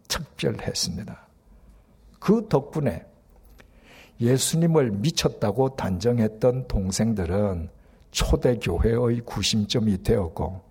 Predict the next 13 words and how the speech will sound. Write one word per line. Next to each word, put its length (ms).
특히 520
큰 360
동생 680
야고보는 920
초대교회 960
우두머리가 720
되었습니다. 720
야고보는 800
예루살렘 840
최초의 920
감독이었고, 1000
신약 520
성경 760